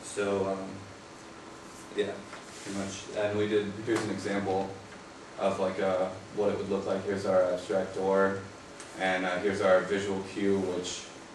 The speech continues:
a visual cue down here isn't gonna do much good anyways. Um, it's pretty confusing. So, uh,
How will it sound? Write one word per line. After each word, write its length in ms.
a 40
visual 340
cue 200
down 280
here 220
isn't 240
gonna 200
do 200
much 260
good 220
anyways. 600
Um, 320
it's 100
pretty 220
confusing. 640
So, 340
uh, 280